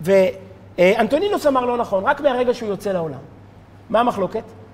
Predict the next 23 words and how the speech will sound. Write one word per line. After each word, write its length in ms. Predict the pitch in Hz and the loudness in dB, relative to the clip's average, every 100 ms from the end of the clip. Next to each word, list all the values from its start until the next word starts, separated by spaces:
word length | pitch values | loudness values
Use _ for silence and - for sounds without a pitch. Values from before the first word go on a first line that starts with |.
| - - | -14 -2
השאלה 340 | 214 285 330 370 | 4 8 8 8
אם 100 | 320 | 8
הרוע 200 | 285 311 | 12 12
הוא 200 | 285 233 | 12 12
גנטי, 440 | 262 233 - 233 - - | 8 6 2 -4 -4 6
הרוע 220 | 247 330 | 12 12
הוא 140 | 330 | 12
מהותי 380 | 294 277 269 339 | 10 8 8 8
מעצם 420 | 294 349 - 359 | 10 10 8 4
קיומי 320 | - 302 285 294 | 4 4 4 8
כאדם, 440 | 277 226 220 262 - - | 10 10 8 4 0 8
או 60 | 311 | 12
הרוע 180 | 359 403 | 12 12
הוא 140 | 392 | 12
סביבתי, 460 | - 392 381 381 427 403 | 8 4 4 6 6 6
מתוך 240 | 370 359 339 | 2 0 2
הטראומות, 500 | 370 392 392 330 320 | 6 8 8 6 6
מתוך 200 | 339 349 | 2 2
התחרות, 600 | 349 349 403 403 - - - 277 | 2 2 2 2 -2 -10 -6 2
מתוך 240 | 320 370 | 4 6
הלחץ 340 | 392 359 339 | 6 6 2
של 100 | 381 | 2
החיים. 380 | 349 359 381 330 | 4 4 2 0